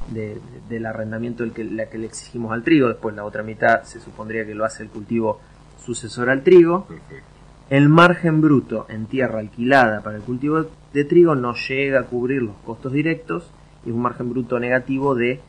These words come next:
Speaker 1: veintinueve dólares.
Speaker 2: Negativo.
Speaker 1: Negativo.
Speaker 2: Mm.
Speaker 1: Eh, esta situación, si uno por ahí piensa que el efecto de la niña puede ser un poco más fuerte y, y se pasa a rendimientos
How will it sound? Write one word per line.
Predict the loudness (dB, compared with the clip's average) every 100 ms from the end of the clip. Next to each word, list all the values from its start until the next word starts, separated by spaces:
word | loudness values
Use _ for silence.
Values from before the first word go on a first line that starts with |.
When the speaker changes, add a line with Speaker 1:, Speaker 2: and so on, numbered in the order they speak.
| -20 -20 -20 -12
Speaker 1:
veintinueve | -8 -6 -4 -2 0 -2
dólares. | -2 -4 -8 -18 -20 -20 -6
Speaker 2:
Negativo. | -2 0 0 -2 -4 -6 -14 -10
Speaker 1:
Negativo. | -4 -4 -4 -10 -16 -20 -20 -20 -20 -8
Speaker 2:
Mm. | -8 -8 -14 -16 -2
Speaker 1:
Eh, | 4 6 6 2 -2 -10 -6 -2
esta | 0 2 2
situación, | 2 2 2 2 2 2 0
si | -4 -8
uno | -6 -6
por | -6
ahí | -6 -8
piensa | -6 -8 -8 -12 -12
que |
el | -12
efecto | -10 -8 -4
de | -4
la | -4
niña | -4 -6
puede | -4 -6
ser | -6 -8
un | -8
poco | -4 -4 -2
más | -4 -4
fuerte | 0 0 0 -2 -4 -4 -12 -20 -20 -20 -20 -20 -10
y, | -8 -8 -12 -16
y | -14
se | -16 0
pasa | 2 2 0
a | -2
rendimientos | -4 -6 -2 0 0 -2 -4 -8